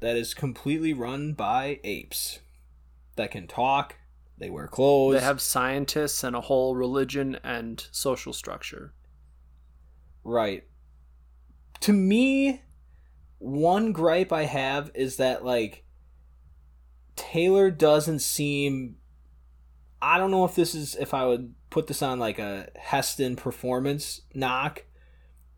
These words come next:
Speaker 1: but the character just doesn't seem shocked enough to me
Speaker 2: I mean,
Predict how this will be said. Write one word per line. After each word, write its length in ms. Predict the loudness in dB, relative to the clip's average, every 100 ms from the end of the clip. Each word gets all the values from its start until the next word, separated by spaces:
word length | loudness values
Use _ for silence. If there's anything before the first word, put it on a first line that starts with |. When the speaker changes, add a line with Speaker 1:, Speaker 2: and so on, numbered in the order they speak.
| 2
Speaker 1:
but 200 | 2 4
the 60 | -2
character 440 | 0 0 2 -2
just 200 | -2 2
doesn't 280 | 2 4 0
seem 340 | -2 -4 -4
shocked 640 | -6 -6 -2 -2 -2 -6 -18 -14
enough 480 | -12 -10 -10 -12 -18 -20 -20 -6
to 140 | -2
me 340 | 0 0 -2 -2
Speaker 2:
I 40 | 2
mean, 380 | 2 2 -6